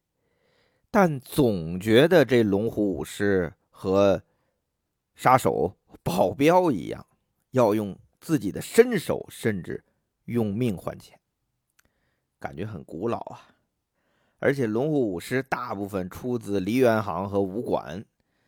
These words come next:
人和人的关系也是很传统的那种，师徒、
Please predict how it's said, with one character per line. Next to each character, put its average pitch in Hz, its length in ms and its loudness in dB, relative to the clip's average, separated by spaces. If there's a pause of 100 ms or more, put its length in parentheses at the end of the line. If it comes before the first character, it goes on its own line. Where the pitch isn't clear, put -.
(340)
人 208 320 2
和 185 180 -2
人 175 220 4
的 185 100 2
关 247 360 2
系 87 320 -4
也 73 160 -6
是 101 260 -6
很 87 240 -6
传 95 320 -4
统 165 180 -6
的 69 100 -14
那 69 180 -12
种， - 160 -18 (580)
师 - 260 -8
徒、 120 420 -2